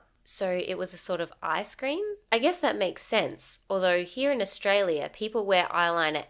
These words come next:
and choose to lie in the sun and get wrinkly anyway. Did you know that a study at Monash University found that Aussie women appear to be aging twenty years faster than women in other countries due to sun exposure? Number three, mascara.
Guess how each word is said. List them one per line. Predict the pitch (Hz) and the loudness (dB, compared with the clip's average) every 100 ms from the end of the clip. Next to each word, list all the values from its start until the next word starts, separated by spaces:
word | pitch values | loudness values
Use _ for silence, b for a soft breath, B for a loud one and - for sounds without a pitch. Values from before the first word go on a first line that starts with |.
| - | 2
and | 226 226 185 170 | 4 4 2 -2
choose | 175 151 - | -4 -6 -6
to | 156 | -6
lie | 156 | -4
in | 147 | -4
the | 147 | -6
sun | - 156 147 | -4 -2 -2
and | 151 | 0
get | 175 | 2
wrinkly | 208 214 226 233 | 2 0 2 2
anyway. | 320 208 151 - _ - | 4 4 2 -2 _ -6
Did | 294 311 | -2 0
you | 370 | 2
know | 254 170 160 175 | 2 0 -2 -4
that | 190 | -4
a | 190 | -4
study | - 226 254 247 | -2 -2 -2 -2
at | 196 190 | -2 -2
Monash | 190 185 180 196 | 0 0 -2 -4
University | 180 170 190 247 180 165 185 - | -4 2 2 2 -4 -4 -4 2
found | 196 202 | 2 2
that | 196 - | -2 0
Aussie | 202 233 254 | 2 2 0
women | 190 170 165 | -2 0 -2
appear | 175 190 175 | -2 -4 -4
to | 170 | -2
be | 175 | -2
aging | - 170 165 170 175 | 0 -2 -2 -6 -6
twenty | - 180 180 | -4 -4 -4
years | 180 170 170 - | -4 0 0 -2
faster | - 156 170 - 175 | 0 2 2 0 0
than | 165 | 0
women | 170 165 165 | 0 0 -2
in | 156 - - | -6 -4 0
other | 170 180 | 0 0
countries | 185 165 - 214 202 | -4 -4 -4 -4 -4
due | 180 175 | -6 -6
to | 175 | -6
sun | - 160 | -4 -2
exposure? | 175 - - 170 185 240 294 - _ _ - | -2 -4 -2 -2 -2 -4 -8 -14 _ _ 0
Number | 247 294 311 | 2 2 0
three, | - 170 147 - _ _ _ | 0 0 0 -8 _ _ _
mascara. | 165 180 - - 180 156 - - | -2 0 0 4 6 6 2 -10